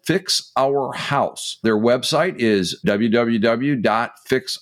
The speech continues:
our house dot org. And Ellie Zupnik believes that winner-take-all elections, just two hyper-partisan political parties caught in what he calls a doom loop of hatred and gridlock.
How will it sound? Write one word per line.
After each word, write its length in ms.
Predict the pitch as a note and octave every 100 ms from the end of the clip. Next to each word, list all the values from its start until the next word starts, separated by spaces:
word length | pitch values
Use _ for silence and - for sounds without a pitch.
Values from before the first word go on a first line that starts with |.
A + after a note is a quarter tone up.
| B2+
our 300 | A#2 A2+ G2+
house 440 | - B2 D3+ D3
dot 360 | - G#2 F#2+ -
org. 380 | A2 A#2+ F3 F#3+ _ _ - - _
And 520 | F#2+ G2+ G#2 G#2 G2 - -
Ellie 420 | A#2+ D#3 D3 B2+ A#2
Zupnik 560 | G2 B2+ C3 D3+ D3
believes 340 | A#2 A#2+ C3 A2+
that 240 | B2+ G#2+ - _ _ _ -
winner-take-all 1120 | C#3 D#3 A#3+ B3+ - G#3+ G3 F3+ F3+ F3+ -
elections, 680 | B2+ B2+ C#3+ C#3 C#3+ C#3 C3
just 420 | - C#3 - _
two 300 | - G3+ G#3+
hyper-partisan 1200 | D3 - E3+ F#3 F#3+ F3+ - - D3+ D3+ D3 C#3+
political 500 | - C3+ C3+ C#3 A#2
parties 580 | - A#2+ A2+ A2 G#2 - - - _
caught 420 | - D#3 F3 - C3
in 140 | B2+
what 160 | C3 B2
he 160 | E3
calls 440 | - D#3 C#3 C#3+ -
a 140 | B2+ B2 - -
doom 340 | F#3 A3 G#3
loop 260 | C#3 A2+ A#2 -
of 160 | - G#2+
hatred 580 | F2 C3+ D3 D#3 D3+ -
and 200 | A#2+ A#2+
gridlock. 460 | B2+ B2 G#2+ D2+